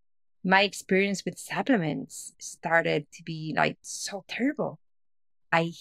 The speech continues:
hated, like, all this plastic. I didn't know where ingredients were coming from. Everything was very opaque.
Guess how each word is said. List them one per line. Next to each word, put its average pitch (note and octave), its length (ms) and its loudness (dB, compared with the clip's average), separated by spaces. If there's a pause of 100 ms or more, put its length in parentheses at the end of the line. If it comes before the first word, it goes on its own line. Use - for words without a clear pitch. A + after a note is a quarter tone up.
(120)
hated, F#3+ 640 2
like, D#3+ 280 4 (380)
all A#3 260 6
this A#3 240 0
plastic. F#3 1000 2 (600)
I F#3 120 6
didn't G3 280 4
know F#3+ 100 8
where F3 160 4
ingredients A3+ 800 2
were A3+ 140 2
coming G#3 400 -4
from. F#3+ 580 2
Everything G3+ 400 -2
was F#3 160 -8
very E3 220 -2
opaque. A3+ 800 -6